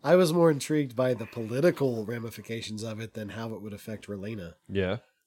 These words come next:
Speaker 1: I mean, it's like, "Oh, okay, so this is gonna be a problem later down the line."
Speaker 2: Mm-hmm.
Speaker 1: But I, I, I just,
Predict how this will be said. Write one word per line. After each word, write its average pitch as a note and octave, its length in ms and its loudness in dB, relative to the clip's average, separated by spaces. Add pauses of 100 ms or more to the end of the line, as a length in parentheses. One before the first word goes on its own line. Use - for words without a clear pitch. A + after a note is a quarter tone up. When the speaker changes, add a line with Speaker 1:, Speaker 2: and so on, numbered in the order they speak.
(140)
Speaker 1:
I B2 80 -4
mean, A#2 180 -4
it's A2 120 -8
like, A2 200 -6
"Oh, C#3+ 440 8
okay, C#3 400 0
so B2+ 120 -4
this A#2+ 160 -2
is C#3+ 120 -4
gonna B2 340 -2
be F#2+ 260 -4
a F#2 40 -6
problem G#2+ 540 -6
later A2+ 320 -6
down A2 240 -6
the G2 60 -6
line." A#2 480 -2 (100)
Speaker 2:
Mm-hmm. G#2 340 -2 (460)
Speaker 1:
But A2+ 260 -6
I, A2+ 140 -6 (520)
I, G#2+ 40 -18
I A2+ 420 -20
just, A#2 340 -8